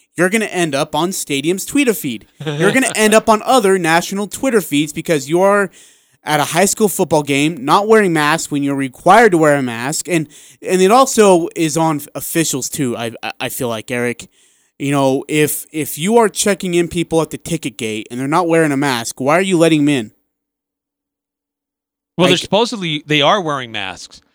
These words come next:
Speaker 2: but then when they go sit in the, in the stands, they
Speaker 1: Oh, they
Speaker 2: take 'em
Speaker 1: take
Speaker 2: off.
Speaker 1: 'em off? Yeah, that, that
Speaker 2: That's what
Speaker 1: can't
Speaker 2: was going on
Speaker 1: happen.
Speaker 2: at American Fork.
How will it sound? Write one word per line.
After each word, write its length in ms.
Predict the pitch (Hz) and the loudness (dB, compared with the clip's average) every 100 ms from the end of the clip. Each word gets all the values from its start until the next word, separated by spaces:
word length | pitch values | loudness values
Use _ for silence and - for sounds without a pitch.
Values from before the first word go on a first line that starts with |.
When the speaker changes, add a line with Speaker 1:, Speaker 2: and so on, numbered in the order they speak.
| _ - | _ -6
Speaker 2:
but 100 | 156 | -4
then 140 | 160 | -2
when 100 | 165 | -2
they 80 | 170 | -2
go 140 | 156 | -2
sit 240 | 147 180 165 | -4 -4 -6
in 140 | 147 | -6
the, 180 | 135 135 | -6 -6
in 120 | 139 | -8
the 60 | 127 | -8
stands, 340 | - 185 180 131 | -2 0 0 -2
they 60 | |
Speaker 1:
Oh, 80 | 135 | -2
they 100 | 151 | -2
Speaker 2:
take 60 | 135 | -2
'em 60 | |
Speaker 1:
take 80 | 147 | -2
Speaker 2:
off. 80 | 139 | -2
Speaker 1:
'em 80 | 127 | -2
off? 320 | 135 165 - _ _ _ _ _ _ _ _ | -2 -4 -14 _ _ _ _ _ _ _ _
Yeah, 200 | 135 127 | -6 -4
that, 160 | 127 139 _ - | -4 -6 _ -4
that 120 | 139 | 0
Speaker 2:
That's 180 | 156 - | 0 0
what 80 | 175 | -2
Speaker 1:
can't 40 | |
Speaker 2:
was 100 | - | -2
going 160 | 165 151 | -2 -2
on 60 | |
Speaker 1:
happen. 180 | 143 143 | 0 -2
Speaker 2:
at 60 | 135 | -4
American 340 | 131 127 123 | -6 -6 -8
Fork. 320 | - 139 90 | -8 -8 -8